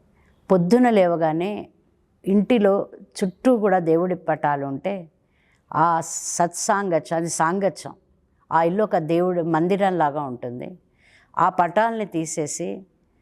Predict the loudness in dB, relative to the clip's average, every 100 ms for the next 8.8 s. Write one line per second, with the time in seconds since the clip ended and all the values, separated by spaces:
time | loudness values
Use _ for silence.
0 | _ _ -2 0 2 2 2 0 -6 -10
1 | -10 _ _ _ _ -2 -2 2 0 0
2 | 0 2 2 0 -2 -2 -2 -4 -6 -4
3 | -4 -4 -6 -20 _ -2 2 2 2 0
4 | -2 -6 -6 -4 -4 -4 -6 -6 -4 0
5 | 2 4 2 2 0 -4 -4 -6 -4 -4
6 | -8 -8 -2 0 0 0 -2 -4 -2 -2
7 | -2 -4 -4 -2 -4 -10 _ -20 -20 -20
8 | _ _ -2 2 2 2 2 0